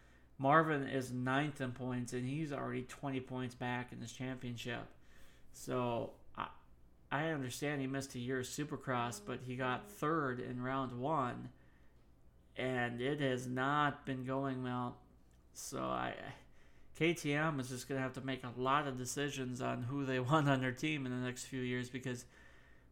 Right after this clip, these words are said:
they have Cooper Webb, who has already won a race this year, but the rest of the team is just gonna be like, "Who, who, who do you want? Who's gonna be a, who, who's gonna be on the team?" That's the question.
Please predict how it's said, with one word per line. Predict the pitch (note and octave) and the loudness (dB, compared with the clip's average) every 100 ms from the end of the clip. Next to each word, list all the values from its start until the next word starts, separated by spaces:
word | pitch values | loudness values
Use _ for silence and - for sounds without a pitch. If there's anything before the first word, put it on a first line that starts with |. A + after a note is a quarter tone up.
| - | 0
they | C3+ | 2
have | C#3 D#3+ E3 - | 6 6 4 2
Cooper | E3+ D3+ | 0 2
Webb, | C3+ D#3 B2+ B2+ B2+ B2 | 4 6 6 6 2 0
who | C3+ B2+ | 2 2
has | B2+ B2+ | 2 2
already | C3+ C3+ | 2 2
won | B2+ C3 | 0 -2
a | B2 | -2
race | C#3+ D3+ | 0 0
this | - B2+ - | -2 -2 -2
year, | B2 A#2+ | -2 -2
but | B2 B2 - | -4 -4 -4
the | B2+ | 0
rest | C3+ D3+ - | 2 2 0
of | C3 | -4
the | B2 C3 | -4 -2
team | C3 B2 | -2 -2
is | B2 | -4
just | C3 B2+ - | -6 -8 -6
gonna | B2+ | -6
be | B2 B2 | -4 -4
like, | A#2 A#2+ - - | -4 -8 -10 -6
"Who, | D3 C#3+ - C3 | -6 -6 -10 -10
who, | C3+ B2 | -8 -6
who | B2+ C#3+ | -4 -2
do | |
you | B2 | -2
want? | A#2 C#3+ A2+ A2 - - - - - - - | -2 -2 -2 -4 -10 -16 -20 -20 -20 -20 -12
Who's | D3 D3 C#3+ | -6 -4 -4
gonna | C3+ | -4
be | C3 B2+ | -2 -2
a, | A#2+ C3 | -2 -4
who, | C#3 - B2+ | -6 -8 -10
who's | C#3+ C#3+ - | -8 -8 -8
gonna | C3 | -10
be | B2 B2+ A#2+ A#2+ - | -6 -6 -6 -8 -8
on | A#2+ C#3+ D#3+ B2 | -4 -2 -2 -4
the | G#2 | -6
team?" | - A#2 A2 | -8 -6 -6
That's | B2 B2 | -8 -8
the | - | -10
question. | - A#2 A#2+ - - | -6 -4 -4 -10 -14